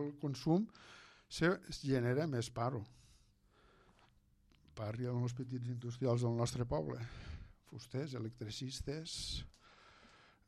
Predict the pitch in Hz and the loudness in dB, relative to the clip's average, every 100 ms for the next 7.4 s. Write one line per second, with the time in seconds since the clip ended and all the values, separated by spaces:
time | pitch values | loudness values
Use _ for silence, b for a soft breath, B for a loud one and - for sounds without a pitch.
0 | - 95 92 123 135 147 143 - - 123 | -14 -6 -4 -2 2 0 0 -8 -8 -8
1 | 107 104 104 104 98 98 113 135 139 165 | -6 -8 -6 -6 -6 -4 -4 -4 -6 -8
2 | 117 110 107 104 98 104 107 110 - 143 | -6 -6 -6 -6 -8 -8 -8 -10 -12 -8
3 | 123 110 104 107 110 110 123 226 - 131 | -6 -4 -4 -4 -4 2 4 2 0 0
4 | 123 107 110 101 101 98 101 95 98 95 | 2 2 2 2 0 -2 -2 -4 -4 -4
5 | 101 101 120 110 110 - 110 - 110 110 | -4 -4 -4 -4 -6 -6 -6 -6 -10 -4
6 | 151 185 120 104 101 107 110 104 107 135 | -4 0 0 0 -2 -4 -2 0 2 2
7 | 180 214 214 | 2 0 -2